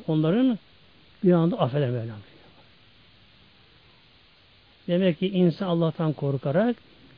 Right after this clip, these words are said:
yalanı terk ederse, yalan konuşmazsa, doğru söylerse. Her ne kadar o anda kişi biraz zarar da görebilse, kişi bunu göze alarak insan doğru konuşursa,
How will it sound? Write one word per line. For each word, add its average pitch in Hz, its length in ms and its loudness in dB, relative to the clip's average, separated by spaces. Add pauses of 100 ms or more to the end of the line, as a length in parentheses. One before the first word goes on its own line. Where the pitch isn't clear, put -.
(140)
yalanı 175 520 2
terk 175 400 -4
ederse, 151 560 -2 (680)
yalan 160 300 2
konuşmazsa, 147 840 -4 (420)
doğru 180 200 0
söylerse. - 560 -14 (580)
Her 220 120 2
ne 196 100 2
kadar 175 320 0
o 190 100 0
anda 170 240 2
kişi 160 320 -4
biraz 160 280 0
zarar 151 280 -2
da 143 80 -2
görebilse, 135 720 -2 (560)
kişi 175 240 -4
bunu 185 200 2
göze 147 240 0
alarak 151 400 -2 (240)
insan 170 340 0
doğru 151 180 0
konuşursa, 147 760 -2